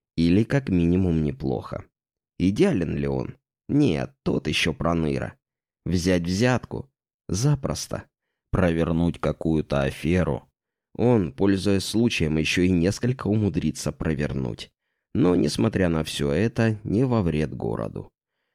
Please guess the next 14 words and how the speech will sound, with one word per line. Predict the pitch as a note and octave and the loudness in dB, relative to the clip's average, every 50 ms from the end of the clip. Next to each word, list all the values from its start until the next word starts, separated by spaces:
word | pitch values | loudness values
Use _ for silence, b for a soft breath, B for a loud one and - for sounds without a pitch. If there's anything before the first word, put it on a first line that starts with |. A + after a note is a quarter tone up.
| _ _ _ _ | _ _ _ _
О | - - D2 | -4 -4 -2
себе | - - - C#2+ C2+ B1+ C#2 D#2 | -2 -2 -4 -4 -2 0 2 2
он, | E2 F2 F#2+ | 2 2 2
конечно, | F2+ - F#2 F2+ F#2 F#2 F#2 F2+ - F#2 | 0 0 2 2 2 2 2 0 0 0
не | F#2+ G2 F#2+ | 2 2 2
забывает | F#2 F#2+ G2+ F#2+ G2+ F#2 D2 B1+ A#1+ A1 G#1+ A1 A1 - - - | 2 0 0 2 0 0 0 -2 -4 -6 -6 -6 -8 -10 -10 -4
и | - - D3 | 0 0 2
роскошь | D3 A#2+ G2+ G2 - - - G2+ F#2 - - | 2 2 0 0 0 -2 -2 -2 -2 0 0
любит, | F2+ F2+ F#2 F2 D#2+ F#2 F2 - - | 2 2 2 2 0 -2 -2 -4 -6
но | - C#2 D2+ D2+ | -6 -2 -2 -2
опять-таки | D2 C#2 - - C#2+ D2 - - D2 D2 - D#2 | -2 -2 -2 -2 -2 -2 -2 -2 -4 -2 0 0
не | E2 F2+ F#2+ | 2 2 2
сильно | F#2+ - - E2 E2+ E2+ E2+ E2 | 0 -2 -2 -2 0 0 0 0
наглее. | E2 D#2 D2 - - B1+ A1+ A1 G#1+ G1+ G1+ - - | 0 -2 -2 -4 -4 -4 -4 -4 -4 -6 -8 -10 -14